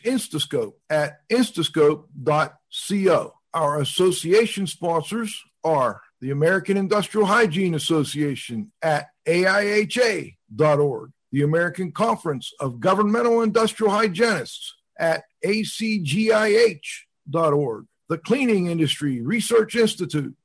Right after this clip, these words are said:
at C I R I science dot org,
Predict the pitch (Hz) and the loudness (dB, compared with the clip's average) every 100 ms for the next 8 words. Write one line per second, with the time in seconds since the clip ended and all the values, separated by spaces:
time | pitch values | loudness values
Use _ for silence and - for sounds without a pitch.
0 | - 180 185 - _ _ - - 247 233 | -6 -4 -4 -8 _ _ -12 -6 0 0
1 | 185 127 175 - - 220 208 175 170 156 | 2 0 -4 -10 -2 2 4 2 2 -2
2 | 147 _ - - - 175 196 147 147 - | -6 _ -18 -16 -4 0 0 -2 -6 -12
3 | - _ _ 104 110 135 151 147 107 | -16 _ _ -8 0 2 4 2 0